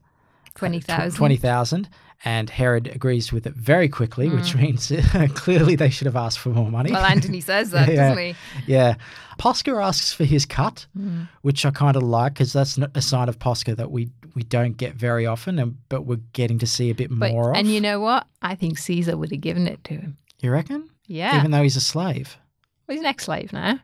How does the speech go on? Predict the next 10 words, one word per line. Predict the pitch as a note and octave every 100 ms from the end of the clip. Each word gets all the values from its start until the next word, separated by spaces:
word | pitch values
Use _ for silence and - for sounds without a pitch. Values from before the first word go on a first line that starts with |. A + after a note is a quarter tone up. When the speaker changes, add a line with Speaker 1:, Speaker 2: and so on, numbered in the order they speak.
| -
Speaker 2:
He's | C3+
an | D3+
ex-slave | C#3+ B2+ A#2 B2
now. | C3 A#2 C3+ C#3 _ -
Speaker 1:
Yeah, | F#4+ -
but | - C#4
Caesar | - D4 D4
was | C4 - - -
very | G3+ G#3+ G3+
generous. | F#3 G3 A#3 - - -